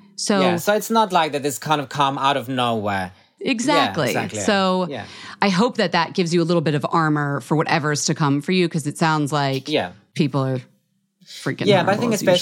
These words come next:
Speaker 2: especially with this, like, with the Julia Fox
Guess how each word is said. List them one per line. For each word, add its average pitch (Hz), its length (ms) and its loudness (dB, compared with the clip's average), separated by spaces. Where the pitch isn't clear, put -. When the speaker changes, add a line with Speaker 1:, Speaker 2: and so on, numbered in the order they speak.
Speaker 2:
especially 143 140 0
with 127 240 -6
this, 131 420 -4
like, 123 280 -2
with 120 120 -2
the 120 60 -2
Julia 113 460 -2
Fox 101 460 -4